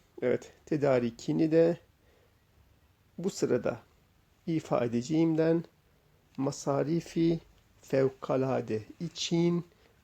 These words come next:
elli liranın mestureden, yani örtülü ödenekten, mestureden itasının zor muhasebeciliğine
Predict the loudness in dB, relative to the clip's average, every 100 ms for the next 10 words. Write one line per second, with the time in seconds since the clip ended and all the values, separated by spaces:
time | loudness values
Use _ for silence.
0 | _ 0 2 0 -2 2 2 2 2 0
1 | -2 -6 _ _ _ _ 0 0 0 -6
2 | -4 0 2 2 2 2 0 -4 -8 -6
3 | -4 -6 -2 -2 -2 -2 0 0 0 -2
4 | -2 -6 -6 -16 -20 _ -4 -4 -4 0
5 | 2 2 0 0 2 0 -6 -20 -20 _
6 | -4 -2 0 0 0 0 2 2 2 -4
7 | _ _ _ _ _ _ -20 -16 0 6
8 | 8 6 4 -2 0 -2 -2 -2 0 -2
9 | -4 -4 -2 0 2 0